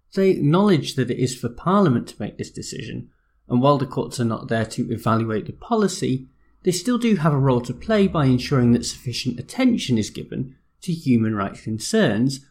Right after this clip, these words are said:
when the actual legislation is being devised and then implemented. Whether they have applied this logic correctly to the benefits cap is another question, but it does at least maintain a clear line between law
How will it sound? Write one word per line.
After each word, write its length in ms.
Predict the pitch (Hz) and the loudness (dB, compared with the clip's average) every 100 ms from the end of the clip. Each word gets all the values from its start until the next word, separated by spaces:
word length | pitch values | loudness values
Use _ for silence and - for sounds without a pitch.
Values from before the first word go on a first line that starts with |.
| _ _ _ | _ _ _
when 180 | 131 127 | 2 2
the 140 | 127 | 2
actual 420 | 131 - - 165 131 | 0 -2 -2 0 2
legislation 840 | 113 120 117 - 107 - 120 117 | 2 0 -6 -4 -6 -4 -4 -2
is 180 | 120 113 | -2 -6
being 300 | 120 107 104 | -4 -2 -2
devised 800 | 117 - 156 165 165 165 - _ _ _ | -6 -2 0 2 2 0 -4 _ _ _
and 160 | 202 185 | 0 2
then 160 | 117 | 2
implemented. 840 | 113 147 156 120 92 - - - - _ _ _ _ _ _ _ - | 2 0 0 -2 -4 -6 -14 -18 -20 _ _ _ _ _ _ _ -2
Whether 300 | 151 160 175 | 0 2 2
they 200 | 160 127 | 4 4
have 140 | 117 | 4
applied 400 | 117 - 113 104 | 0 0 -2 -2
this 220 | 95 - | -8 -6
logic 340 | 104 101 - - | -6 -6 -10 -8
correctly 640 | 120 135 240 - 190 139 | -4 0 0 0 0 0
to 140 | - | 0
the 80 | 110 | -6
benefits 440 | 104 104 - - | -4 -4 -4 -12
cap 300 | - 123 120 | -8 -6 -4
is 120 | 131 135 | -4 2
another 280 | 127 123 | 2 0
question, 600 | - 240 240 - 104 - - _ _ _ _ _ - | -2 -2 -2 -2 -8 -8 -16 _ _ _ _ _ -4
but 100 | 180 | -2
it 120 | 175 | 0
does 200 | 202 202 | -2 0
at 120 | - | 0
least 260 | 190 160 156 | 0 0 0
maintain 540 | 165 165 120 117 110 | 0 0 -2 -2 -2
a 60 | 101 | -6
clear 440 | - - 180 196 | -10 -2 2 4
line 400 | 156 120 123 123 | 4 4 2 2
between 480 | 117 - 110 104 139 | -2 -8 -8 -4 0
law 460 | 208 131 131 135 | 2 2 0 -4